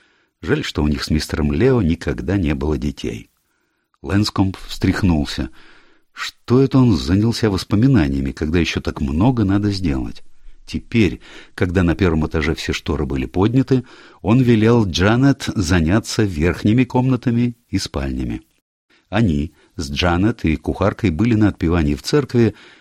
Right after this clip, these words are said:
но вместо того, чтобы ехать в крематорий, вернулись назад, чтобы заняться шторами и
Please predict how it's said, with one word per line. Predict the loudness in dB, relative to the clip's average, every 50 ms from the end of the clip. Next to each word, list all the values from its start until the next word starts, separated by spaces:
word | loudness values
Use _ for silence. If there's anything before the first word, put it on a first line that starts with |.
| _ _ _
но | -8 -8
вместо | -4 0 2 2 2 2 0 -2
того, | 0 0 0 0 0
чтобы | -2 -2 -2 0 0
ехать | 0 0 0 -2 -2 -4
в | -4 -4
крематорий, | -2 -2 0 0 -2 0 0 0 2 2 2
вернулись | 2 2 2 2 2 2 2 2 0 0 0
назад, | 0 0 0 -2 -2 -2 -2 -2 -2
чтобы | -4 -4 -4 -2 -2 -2
заняться | -4 -2 -2 -2 -2 -4 -4 -6 -8 -8
шторами | -8 -8 -6 -4 -2 0 0 0 0 0
и | -2 -2 _ -6 -2 -2 -2 -2